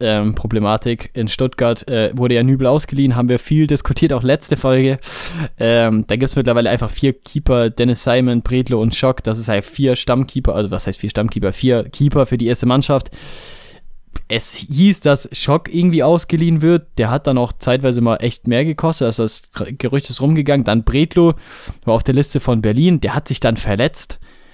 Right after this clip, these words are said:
leider, und ist deswegen vermutlich dann auch nicht gewechselt oder war halt einfach die Transferphase über fast verletzt. Er jetzt am Wochenende war wieder auf der Bank.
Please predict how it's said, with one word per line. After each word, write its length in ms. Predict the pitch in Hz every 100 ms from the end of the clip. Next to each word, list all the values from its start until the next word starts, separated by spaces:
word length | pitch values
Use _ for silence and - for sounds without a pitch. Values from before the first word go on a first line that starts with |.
| - -
leider, 460 | 123 156 180 175 139
und 140 | 127
ist 160 | 131 -
deswegen 320 | 156 - 143
vermutlich 460 | - 131 151 165 135
dann 140 | 131
auch 100 | 117
nicht 280 | 131 127 - _ _ -
gewechselt 520 | - 117 131 - 180 -
oder 300 | 123 110 117
war 140 | 127
halt 100 | 131
einfach 220 | 120 120
die 160 | - 123
Transferphase 580 | 117 117 135 131 120 123
über 220 | 123 110
fast 280 | - 113 -
verletzt. 300 | 98 131 -
Er 100 | 104
jetzt 180 | 110 -
am 80 | 110
Wochenende 380 | 123 131 117
war 140 | 110 113
wieder 120 | 110
auf 80 | 98
der 80 | 104
Bank. 280 | 127 165